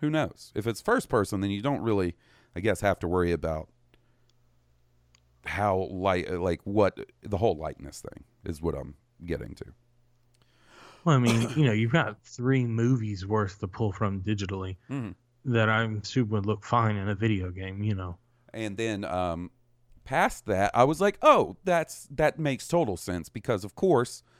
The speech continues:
Speaker 1: Lucasfilm isn't just Star Wars, and there's gonna be a new Indiana Jones movie coming out. It only makes sense
Speaker 2: It's gonna
Speaker 1: that
Speaker 2: be a Willow series, right?
Speaker 1: That's what I also was saying to King Tom, is like, who knows? Maybe they wanna make a Willow game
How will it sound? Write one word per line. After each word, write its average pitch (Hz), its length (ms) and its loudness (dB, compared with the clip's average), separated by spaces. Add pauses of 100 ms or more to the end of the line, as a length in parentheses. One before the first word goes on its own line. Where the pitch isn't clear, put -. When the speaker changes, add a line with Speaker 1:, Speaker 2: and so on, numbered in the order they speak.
(200)
Speaker 1:
Lucasfilm 156 560 2
isn't 101 240 -2
just 85 200 -6
Star 160 300 2
Wars, 92 380 -2
and 90 440 -2 (200)
there's 82 160 -8
gonna 90 140 -8
be 78 120 -8
a 73 40 -6
new 78 160 -8
Indiana 82 400 -6
Jones 139 420 -4
movie 143 260 0
coming 123 320 -4
out. 120 260 -2 (260)
It 143 100 -2
only 135 200 0
makes 104 260 -4
sense 87 140 -4
Speaker 2:
It's - 80 -4
gonna 127 100 2
Speaker 1:
that 110 80 0
Speaker 2:
be 104 100 0
a 98 80 -2
Willow 107 400 2
series, 95 540 -4
right? 110 340 -2
Speaker 1:
That's 131 220 0
what 165 100 2
I 151 100 4
also 135 420 2
was 90 180 0
saying 85 320 -4
to 82 60 -8
King 82 220 -6
Tom, 76 300 -4
is 73 140 -10
like, 85 200 -4 (320)
who 110 120 -2
knows? 165 300 0
Maybe 110 180 -2
they 120 120 0
wanna 143 200 0
make 151 200 -2
a 165 60 2
Willow 185 360 4
game 76 340 -2